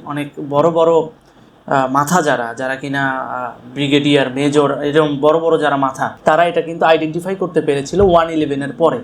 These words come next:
ওয়ান ইলেভেনের পরে এই জিনিসটা আইডেন্টিফাই করতে পারার কারণেই কিন্তু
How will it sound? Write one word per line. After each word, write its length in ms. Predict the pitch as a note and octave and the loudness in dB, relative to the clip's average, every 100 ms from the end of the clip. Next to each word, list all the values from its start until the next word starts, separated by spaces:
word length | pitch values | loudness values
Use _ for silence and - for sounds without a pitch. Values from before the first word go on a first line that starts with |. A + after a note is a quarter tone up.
| - - | -6 2
ওয়ান 240 | D#3+ A#3+ | 4 6
ইলেভেনের 400 | C4+ C#4 C#4 C#4 | 6 6 6 4
পরে 280 | C4 B3+ B3+ | 4 4 6
এই 120 | A3+ | 4
জিনিসটা 340 | G3 A3 A3+ A3 | 2 -6 0 2
আইডেন্টিফাই 500 | E3 F3+ G3+ G#3+ A#3 | 2 0 -2 0 2
করতে 280 | A#3 A3+ A3 | 2 2 2
পারার 300 | G#3+ G#3+ G3 | 2 0 0
কারণেই 420 | E3 D#3+ F#3 G#3 | 0 0 -4 -6
কিন্তু 480 | G#3+ F#3+ C#3+ C#3+ | -6 -6 -4 -6